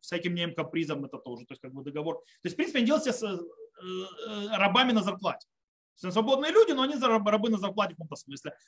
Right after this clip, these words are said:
В отличие, допустим, от работника ресторана,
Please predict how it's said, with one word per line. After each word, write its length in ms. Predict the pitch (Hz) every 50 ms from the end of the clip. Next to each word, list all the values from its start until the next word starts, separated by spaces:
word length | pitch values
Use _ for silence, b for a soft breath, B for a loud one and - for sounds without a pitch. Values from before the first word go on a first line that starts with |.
| b b
В 300 | - - - 175 143 214
отличие, 480 | 214 214 214 247 277 262 - - 226
допустим, 340 | - - - 220 185 196 196
от 80 | 190 190
работника 360 | 190 180 185 180 - - 175
ресторана, 500 | 170 165 - 247 277 285 202 143 -